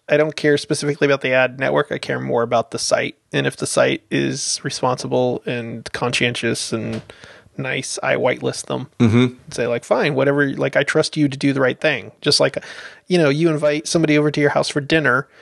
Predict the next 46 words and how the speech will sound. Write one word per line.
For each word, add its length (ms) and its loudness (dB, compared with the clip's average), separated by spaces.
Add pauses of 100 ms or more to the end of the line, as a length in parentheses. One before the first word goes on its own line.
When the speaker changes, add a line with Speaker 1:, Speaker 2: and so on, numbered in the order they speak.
(120)
Speaker 1:
it's 120 -20
because 260 0
you 80 0
trust 320 0
that 80 -18
they're 100 0
not 220 -4
gonna 140 -2
give 180 -2
you 160 2
an 220 0
insurance 420 -2
sales 240 -2
pitch 300 -2
in 80 -2
the 60 -4
middle 280 -2
of, 300 -4 (360)
you 100 -6
know, 220 -8 (100)
dining. 400 -2
Speaker 2:
Oh, 60 -4
that's 160 -4
a 40 0
good 120 2
way 80 -2
to 60 -4
put 220 -2
it. 120 -6
Speaker 1:
So, 200 -18
Speaker 2:
Yeah. 180 0 (420)
Speaker 1:
um, 380 2
but 360 0 (320)
one 360 2
blocker's 400 0
cool 380 2
because 360 0
you 80 0
can 200 0
whitelist, 580 0
like, 260 0
all 140 2
kinds 340 -2
of 60 -2
stuff, 320 0
including, 960 -2